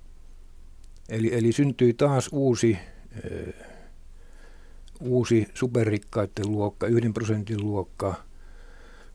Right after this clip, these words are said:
viiden prosentin luokka ja, tuota, ja, ja entistä vähemmän, vähemmän varallisuutta suhteessa, ö, tuli, tuota, ö, alimmalle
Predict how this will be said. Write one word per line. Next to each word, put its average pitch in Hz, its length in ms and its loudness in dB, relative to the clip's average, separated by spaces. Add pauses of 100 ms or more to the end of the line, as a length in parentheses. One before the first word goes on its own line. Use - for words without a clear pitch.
(280)
viiden 117 240 6
prosentin 113 400 2
luokka 101 480 2 (420)
ja, 110 280 0
tuota, 101 720 2 (280)
ja, 107 320 0
ja 101 320 2
entistä 117 400 0
vähemmän, 110 500 6 (1900)
vähemmän 127 540 10
varallisuutta 110 800 4 (200)
suhteessa, 101 680 0 (300)
ö, 87 340 -6
tuli, 104 280 2
tuota, 87 580 -4 (1120)
ö, 85 360 -4 (1300)
alimmalle 113 520 6